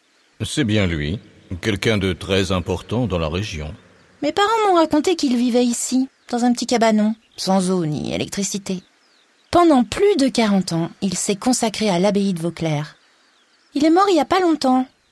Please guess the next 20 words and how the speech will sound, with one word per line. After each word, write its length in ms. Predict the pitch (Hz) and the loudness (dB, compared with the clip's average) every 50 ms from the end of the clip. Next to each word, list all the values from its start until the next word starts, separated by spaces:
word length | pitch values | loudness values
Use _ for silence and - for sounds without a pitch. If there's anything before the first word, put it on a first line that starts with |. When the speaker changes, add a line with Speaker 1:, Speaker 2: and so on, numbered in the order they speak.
| _ _ - | _ _ -2
Speaker 2:
en 120 | 214 226 | 0 0
deux 140 | 226 233 359 | 2 4 4
mille 180 | 359 330 302 277 | 4 4 2 2
cinq, 320 | - - 240 240 240 226 | 0 0 0 2 2 2
je 100 | 202 202 | 0 -4
crois. 340 | 202 - - 180 175 175 185 - _ _ _ _ _ _ _ _ _ - | -6 -4 -4 -4 -4 -4 -6 -12 _ _ _ _ _ _ _ _ _ 2
Même 260 | 269 349 370 349 330 | 4 4 4 4 2
que, 200 | - 294 277 247 | 2 2 0 0
pour 220 | 190 - 196 190 | 0 -2 -2 -2
être 160 | 202 196 - 185 | -2 -2 -2 -2
enterré 260 | 175 - 180 170 175 | -4 -2 -4 -4 -4
ici, 400 | 170 160 - - - 294 285 - _ | -4 -4 -4 -4 -4 -4 -4 -2 _
il 180 | 214 202 180 180 | -2 -2 0 -2
a 60 | 180 | -2
fallu 340 | - - 196 202 233 262 233 | -2 -2 -2 -2 0 2 2
un 140 | 175 165 | 2 0
paquet 500 | 160 - - 254 262 - - - 330 330 | -2 -4 -6 -6 -6 -6 -6 -4 -2 0
d'autorisations 800 | 247 214 196 196 - 170 160 160 156 151 170 170 - - 196 170 | 0 0 -2 -4 -6 -6 -6 -6 -4 -4 -4 -4 -4 -2 -2 -2
officielles. 800 | 156 - - 262 320 - - - 190 160 156 156 156 151 156 156 - _ _ _ _ | -2 -4 -6 -6 -6 -6 -6 -4 -4 -2 -2 -2 -2 -4 -4 -6 -10 _ _ _ _
Speaker 1:
Effectivement. 1000 | - 123 127 123 117 - - - 202 - - - - 110 95 107 120 113 87 73 | 0 2 2 2 0 -2 -2 -4 -4 -4 -4 -4 -2 -2 0 2 2 2 0 0